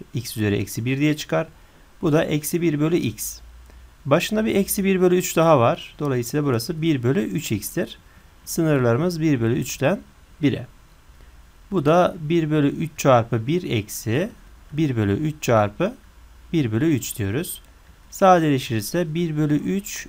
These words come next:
eksi bir gelir. Şimdi bunları toplayacağız.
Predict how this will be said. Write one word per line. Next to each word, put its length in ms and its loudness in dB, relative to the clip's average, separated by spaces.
eksi 560 -4
bir 140 2
gelir. 420 -4
Şimdi 340 -2
bunları 380 2
toplayacağız. 720 -2